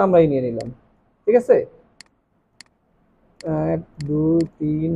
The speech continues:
চার, পাঁচ, আর একটু ভিতরের দিকে থাকবে এগুলো। arrow press করে আমরা, up arrow press করে আমরা একটু, একটু ভিতরের দিকে নিয়ে নিলাম। ওকে, এখন আর সৌন্দর্যের জন্য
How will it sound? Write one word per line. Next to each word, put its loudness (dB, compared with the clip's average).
চার, -2
পাঁচ, -2
আর 2
একটু -6
ভিতরের 4
দিকে 4
থাকবে -4
এগুলো। -8
arrow 12
press 10
করে 6
আমরা, 6
up 4
arrow 6
press 4
করে 4
আমরা 2
একটু, -6
একটু -14
ভিতরের 0
দিকে 8
নিয়ে 4
নিলাম। -6
ওকে, -8
এখন 10
আর 8
সৌন্দর্যের 4
জন্য 6